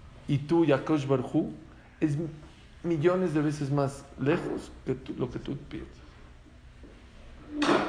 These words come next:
Sí, ¿eh? Hay una Gemara en Masejet Pesachim que dice que hay una batalla con Akadosh Baruj Hu Kaviahol. ¿Alguien de aquí sabe qué es la Menachem?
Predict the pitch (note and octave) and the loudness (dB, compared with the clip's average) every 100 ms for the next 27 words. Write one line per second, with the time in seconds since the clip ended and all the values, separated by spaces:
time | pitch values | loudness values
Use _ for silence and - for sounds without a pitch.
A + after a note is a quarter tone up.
0 | - - - - - - - - - - | -6 -12 -16 -18 -20 -20 -20 -14 -6 2
1 | F#3+ C#3+ C3 - - - - - - - | 2 2 -4 -8 -14 -20 -20 -20 -20 -20
2 | - - - - - - C3 D3+ D3 C3+ | -20 -20 -20 -20 -20 -4 2 2 2 0
3 | C#3 C#3+ C3+ C#3+ C3+ - - C3+ D#3+ D3+ | 0 0 0 -2 -6 -8 -8 -4 -2 -2
4 | C#3 - B2+ C#3+ E3 - - - - C3+ | -2 -2 -2 -2 -2 -6 -8 -10 -2 0
5 | C3 - - - - - - - - - | -2 -10 -18 -20 -20 -20 -20 -20 -18 -18
6 | - - - C#3 C#3+ C3 B2+ C#3 C3 B2 | -18 -14 -2 0 2 0 0 0 0 -2
7 | B2 A#2+ A#2 A2 - A2+ A#2+ - A#2 B2+ | -4 -4 -6 -6 -6 -4 -6 -6 -8 -6
8 | A#2+ - - - - - - - - - | -8 -10 -14 -12 -12 -10 -12 -12 -14 -16
9 | - - - - - - D#3+ F3+ D3+ C#3+ | -18 -18 -18 -16 -16 0 2 4 2 0
10 | D#3+ C#3+ C#3+ C#3+ C3+ C#3 B2+ A#2+ A#2 - | -2 0 0 0 0 0 0 -4 -6 -4